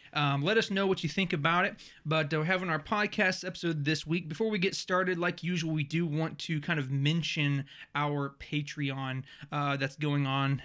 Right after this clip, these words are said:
and we have active at this time. So we have one, uh, uh, pledge tier, and that is five dollars a month,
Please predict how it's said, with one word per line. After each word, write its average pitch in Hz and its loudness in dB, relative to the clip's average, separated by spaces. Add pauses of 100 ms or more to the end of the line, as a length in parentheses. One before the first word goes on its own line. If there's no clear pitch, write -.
and 143 0
we 139 2
have 135 -2
active 139 -4
at - -12
this 139 -8
time. 143 -2 (220)
So 170 -4
we 170 2
have 160 2
one, 208 0
uh, 147 0
uh, 156 -6
pledge 160 -4
tier, 160 -2
and 143 0
that 147 2
is 143 0
five 170 0
dollars 156 0
a 151 -2
month, 143 0